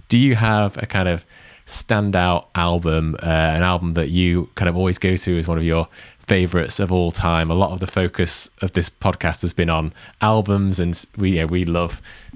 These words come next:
albums, grown up with albums, and, uh, as a art form and as a way of packaging music together. So yeah, do you have any,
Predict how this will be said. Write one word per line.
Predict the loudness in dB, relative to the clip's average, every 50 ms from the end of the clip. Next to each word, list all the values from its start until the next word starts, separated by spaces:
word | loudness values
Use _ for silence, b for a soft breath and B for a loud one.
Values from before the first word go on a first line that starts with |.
| -12 -6
albums, | -4 -2 -2 -2 -2 -2 -4 -2
grown | 0 0 2 2 0
up | 0 0
with | 0 -2 -2 -2 -8 -18 -14 _
albums, | -2 0 0 0 0 0 -2 -2 -2 -2
and, | -2 -2 -4 -6 -8 -8 -6
uh, | -4 -4 -2
as | 0 -2 0 0
a | 0 -2 -4 -6 -12 -6 -2
art | 0 0 0 0 -2 -4
form | -4 -2 0 0 0 0 0 -2
and | -2 -4 -4 -4
as | -4 -2 0
a | 0
way | 2 2 2 2 0
of | 0 -2 -4 -8 B B B B B B B B -12 -4
packaging | -4 -4 -2 -2 -2 -2 0 0 0
music | 0 0 -2 -2 -4
together. | -4 -4 -2 -2 -2 0 0 0 -2 -2 -4
So | -2 0 0 2 2 2 0 0 -2 -4
yeah, | -2 -2 -2 -2 -2
do | 0 0 0
you | 2
have | 2 2 0 0
any, | 0 0 0 2 0 0 0 -2 -6